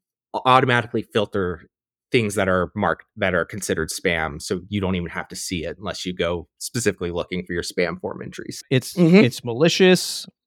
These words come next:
Speaker 2: It's annoying. You know, it could be a vector of, of attack, right, too, on,
Speaker 1: Absolutely.
Speaker 2: on, you know, somebody's WordPress website in security terms. You have to deal with it, right? The junk mail that I get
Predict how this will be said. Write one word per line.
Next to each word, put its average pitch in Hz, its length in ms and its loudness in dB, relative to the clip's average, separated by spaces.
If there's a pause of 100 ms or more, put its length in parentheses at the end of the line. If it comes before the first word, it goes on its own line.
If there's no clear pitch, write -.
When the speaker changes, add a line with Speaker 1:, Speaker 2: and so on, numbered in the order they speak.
(100)
Speaker 2:
It's - 560 2 (160)
annoying. 156 840 4 (180)
You 113 100 4
know, 110 360 6
it 123 160 2
could 113 160 0
be 123 240 4
a 120 100 -2
vector 123 540 -2
of, 113 340 -4 (100)
of 117 160 -6
attack, - 640 -4
right, 131 300 -4
too, 151 260 -2
on, 117 240 0
Speaker 1:
Absolutely. 117 540 8
Speaker 2:
on, 90 120 -12
you 117 60 2
know, 113 180 2
somebody's 120 380 4
WordPress 120 380 2
website 123 320 4
in 123 100 6
security 123 380 2
terms. 127 340 2 (800)
You 160 220 6
have 151 220 6
to 135 100 -2
deal 156 320 6
with 113 120 2
it, - 220 -12
right? 127 260 2
The 123 100 2
junk 165 420 2
mail 113 360 -2 (300)
that 127 140 2
I 156 160 6
get 123 360 0